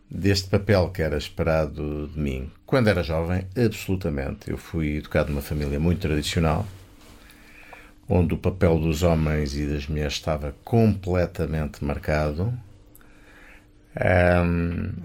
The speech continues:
as mulheres, ahm, eram as cuidadoras da família, as cuidadoras sociais.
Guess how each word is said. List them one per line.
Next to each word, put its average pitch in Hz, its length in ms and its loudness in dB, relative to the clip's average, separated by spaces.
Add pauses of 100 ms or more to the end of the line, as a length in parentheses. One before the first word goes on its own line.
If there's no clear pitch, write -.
(100)
as 76 160 -4
mulheres, 76 960 -2
ahm, - 880 -6
eram 80 240 -2
as 80 140 -2
cuidadoras 90 920 2
da 78 120 -4
família, 80 580 -2
as 78 120 -6
cuidadoras 82 880 -2
sociais. 80 920 -4